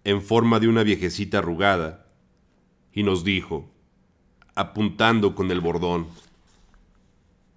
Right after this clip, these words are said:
"Andad por ahí, hijos míos. El camino forma un recodo hacia estos manojos negros, cargados de gorriones.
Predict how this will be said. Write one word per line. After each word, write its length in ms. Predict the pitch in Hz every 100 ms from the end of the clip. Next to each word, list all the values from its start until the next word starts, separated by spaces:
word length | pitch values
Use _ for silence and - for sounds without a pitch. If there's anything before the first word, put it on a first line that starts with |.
| -
"Andad 380 | 104 127 139 139
por 160 | 143
ahí, 300 | 127 151 196
hijos 260 | 151 135 123
míos. 520 | 123 117 110 92 - _ _ _ - -
El 160 | 104 110
camino 360 | 123 135 147
forma 320 | 135 139 143 139
un 140 | 143
recodo 680 | 131 123 131 170 147 113 110
hacia 420 | 107 - 110 113
estos 500 | 123 - 131 110 107
manojos 560 | 104 107 123 120 107
negros, 600 | 107 117 135 113 98 - - _ _ _ _ - -
cargados 560 | 110 107 113 123 123 113
de 80 |
gorriones. 840 | 98 101 98 101 127 107 92 -